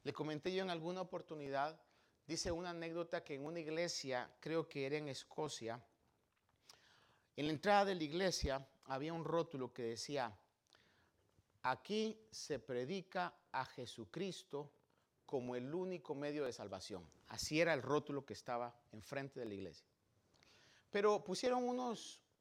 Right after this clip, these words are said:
unas plantas y en, en esas plantas había una de esas enredaderas. Y se fue enredando en todo, y de repente entonces comenzó la enredadera o esa planta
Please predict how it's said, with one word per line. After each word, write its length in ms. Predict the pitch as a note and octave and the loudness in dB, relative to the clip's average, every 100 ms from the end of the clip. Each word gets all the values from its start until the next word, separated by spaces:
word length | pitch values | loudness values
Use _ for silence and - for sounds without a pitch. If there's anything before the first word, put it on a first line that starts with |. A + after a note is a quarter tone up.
| _ - | _ -8
unas 260 | G3+ A#3 | -2 -2
plantas 840 | - G3 F#3+ A#3 A#3 A3+ A3 - - | 0 4 4 4 -2 -6 -6 -12 -14
y 140 | D#3 D3 | -4 -2
en, 140 | C#3+ | -2
en 160 | E3 D3 | -6 -4
esas 220 | F#3 G3+ | -4 -6
plantas 440 | - F#3 F#3+ G3 - | -2 0 0 -6 -4
había 340 | C3 D3 E3 | -4 0 2
una 280 | D#3 E3+ E3 | 2 0 -2
de 120 | D#3 | 0
esas 260 | E3 F3+ - | -2 -4 -4
enredaderas. 880 | D3+ C#3 D#3+ F3 A#3 C#4 C3 - - _ _ _ _ _ _ _ _ | -4 -2 0 2 2 0 -4 -8 -20 _ _ _ _ _ _ _ _
Y 100 | D4 | -4
se 140 | A#3+ A#3 | 2 0
fue 180 | - G3+ | 2 -2
enredando 760 | F#3+ F#3 D3 D#3 F3 F3+ E3+ | 2 2 4 2 2 0 -2
en 100 | D3 | -4
todo, 300 | - F3 F3+ | 0 2 2
y 100 | C#3 | 0
de 100 | C#3 | -2
repente 440 | C#3 C#3+ G#3 G#3+ G#3 | -2 -2 -2 -4 -4
entonces 420 | F#3+ G3 G#3 - - - | -4 -4 -4 -8 -12 -14
comenzó 520 | - D3+ D3 C#3+ - G#3 | -2 -2 0 -4 -4 -2
la 100 | G#3+ | -2
enredadera 800 | G3+ E3 D3+ C#3 C3+ D#3 G3 - _ _ _ | -4 -4 -6 -4 -4 -2 -4 -6 _ _ _
o 180 | C3 C3+ | -2 -2
esa 220 | C#3+ F3 | 0 -2
planta 460 | E3+ D#3+ E3 G3 | 0 -2 -2 -8